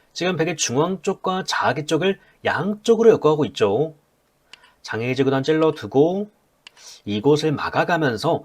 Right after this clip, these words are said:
일단 흑의 하변 쪽을 노려가면서 계속해서 버텨가는데요. 자, 때리고 이어가니까 이곳을 뛰어갑니다. 그리고 이곳을 붙여가서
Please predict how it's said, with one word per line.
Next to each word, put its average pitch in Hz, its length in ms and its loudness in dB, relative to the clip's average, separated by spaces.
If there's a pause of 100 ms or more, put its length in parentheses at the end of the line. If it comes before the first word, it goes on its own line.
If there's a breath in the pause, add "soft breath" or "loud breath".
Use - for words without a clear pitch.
(160 loud breath)
일단 165 260 -2
흑의 233 260 0
하변 247 360 0
쪽을 240 220 2
노려가면서 131 1000 0
계속해서 220 380 -2
버텨가는데요. 208 840 -2 (1700)
자, - 260 -10
때리고 113 340 -4
이어가니까 117 760 -2
이곳을 135 440 -2
뛰어갑니다. 139 840 -4 (1200)
그리고 190 200 8
이곳을 226 500 0
붙여가서 151 800 0